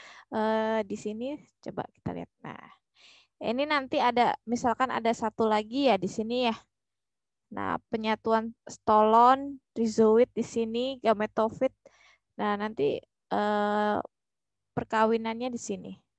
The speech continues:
Nanti Ibu jelaskan lagi. Oke. Nah, spora. Spora itu pembelahannya, dia menggunakan pembelahan mitosis.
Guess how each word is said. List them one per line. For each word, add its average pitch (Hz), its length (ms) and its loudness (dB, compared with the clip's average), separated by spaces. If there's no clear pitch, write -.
Nanti - 160 -10
Ibu 202 160 -8
jelaskan - 480 -10
lagi. - 160 -16
Oke. - 240 -18
Nah, 220 320 -4
spora. 294 720 6
Spora 277 680 6
itu 277 320 2
pembelahannya, 269 1200 2
dia 320 160 2
menggunakan 302 560 2
pembelahan 311 480 2
mitosis. 359 800 2